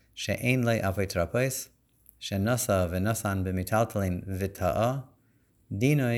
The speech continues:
כדין הגדול. פחוס משטות, מחילה. שטות, מחזיר ההונאה. יתר על שטות, בטל מקח, כמו שביארנו. ואני אומר,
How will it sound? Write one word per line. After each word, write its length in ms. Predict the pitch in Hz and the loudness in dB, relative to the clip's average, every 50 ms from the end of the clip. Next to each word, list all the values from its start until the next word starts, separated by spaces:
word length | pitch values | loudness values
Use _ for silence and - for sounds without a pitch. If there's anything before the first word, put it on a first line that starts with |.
| 117 113 - | 0 -2 -2
כדין 420 | - 101 98 117 127 123 117 113 | -4 -2 0 2 0 2 2 0
הגדול. 600 | 104 104 92 95 98 90 80 80 71 71 73 85 92 - _ _ _ _ _ _ _ _ _ _ _ _ _ _ _ _ _ _ | 0 -2 0 0 0 0 2 0 -2 -2 -4 -6 -8 -12 _ _ _ _ _ _ _ _ _ _ _ _ _ _ _ _ _ _
פחוס 460 | - 113 107 - 139 135 127 - - | 0 0 2 4 2 2 2 2 0
משטות, 640 | 131 117 - - - 139 143 147 - - - - - _ _ _ _ _ _ | -2 -2 -2 -2 -2 -2 0 0 -2 -4 -6 -8 -12 _ _ _ _ _ _
מחילה. 480 | 123 120 107 - - 104 95 90 90 90 92 - - _ _ _ _ _ _ _ _ _ _ _ _ | -4 -2 -2 0 0 0 0 0 -4 -6 -8 -10 -14 _ _ _ _ _ _ _ _ _ _ _ _
שטות, 640 | - - - - 139 143 143 151 147 - - - - - _ _ _ _ _ _ _ | -12 -10 -4 0 2 2 2 2 -2 -4 -6 -8 -10 -16 _ _ _ _ _ _ _
מחזיר 520 | - 101 113 123 120 - - - 123 120 117 110 | -2 -2 -2 -2 -2 -4 -2 0 2 2 2 2
ההונאה. 640 | 113 107 98 107 104 98 92 90 87 82 80 76 87 87 - - _ _ _ _ _ _ _ _ _ _ _ _ _ _ _ - | 0 0 2 2 2 2 2 2 2 0 0 -2 -2 -4 -8 -14 _ _ _ _ _ _ _ _ _ _ _ _ _ _ _ 0
יתר 440 | 101 104 107 104 - - 127 123 | 2 2 4 4 2 0 2 2
על 100 | 117 120 | 2 0
שטות, 560 | 120 - - - 135 135 139 135 - - - - _ _ _ _ _ _ _ _ _ _ _ | 0 -2 -4 -4 -4 -4 -2 -4 -6 -8 -8 -12 _ _ _ _ _ _ _ _ _ _ _
בטל 420 | 107 98 120 131 127 - 127 123 117 | -2 2 2 2 2 2 2 2 2
מקח, 500 | 107 98 92 95 - 101 101 - - - _ _ | 2 2 0 0 -2 -2 -4 -4 -6 -14 _ _
כמו 180 | - - 113 123 123 | -8 -4 0 0 0
שביארנו. 640 | 117 - - 107 98 104 92 - 87 85 82 76 76 85 80 - - _ _ _ _ _ _ _ _ _ _ _ _ _ _ _ _ _ _ - | 0 0 -2 -2 0 0 0 2 0 0 0 -2 -4 -6 -10 -14 -20 _ _ _ _ _ _ _ _ _ _ _ _ _ _ _ _ _ _ -2
ואני 600 | 104 104 80 80 98 101 110 123 - - 92 98 | 0 2 2 4 2 2 2 2 0 0 0 0
אומר, 240 | 98 95 98 110 | 2 2 2 0